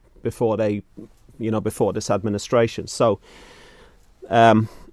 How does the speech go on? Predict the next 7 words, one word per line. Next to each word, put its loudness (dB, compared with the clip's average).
history 4
and 4
study 4
tells 4
me 6
now 6
that 0